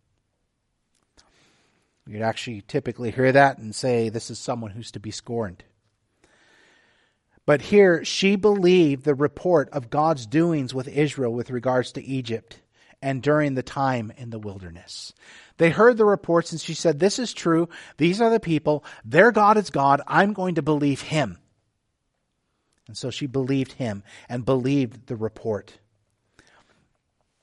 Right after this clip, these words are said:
Ancient literature from, uh, the Canaanite tribes that is found does speak in a few occa-, in a few times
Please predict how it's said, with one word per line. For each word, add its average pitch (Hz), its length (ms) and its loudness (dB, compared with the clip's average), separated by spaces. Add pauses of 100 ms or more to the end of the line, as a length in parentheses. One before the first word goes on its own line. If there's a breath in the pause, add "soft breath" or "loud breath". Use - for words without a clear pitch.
(520 loud breath)
Ancient 170 380 0
literature 160 520 4
from, 127 400 -6 (320 loud breath)
uh, 135 160 2
the 127 100 -2
Canaanite 151 520 0
tribes 131 520 0
that 127 200 -2
is 131 180 -10
found 147 420 2
does 143 160 2
speak - 400 2
in 127 120 -4
a 120 60 -2
few 156 200 2
occa-, 143 400 2
in 139 180 -4
a 123 40 -4
few 151 200 -2
times 143 560 -2